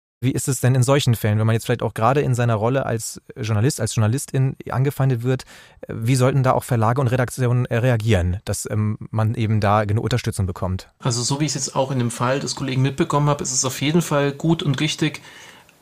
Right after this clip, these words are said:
Speaker 2: da, ähm, die volle Unterstützung auch zu bieten,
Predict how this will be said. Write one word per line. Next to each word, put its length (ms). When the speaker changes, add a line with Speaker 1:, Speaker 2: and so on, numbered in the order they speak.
Speaker 2:
da, 640
ähm, 300
die 80
volle 400
Unterstützung 920
auch 300
zu 160
bieten, 520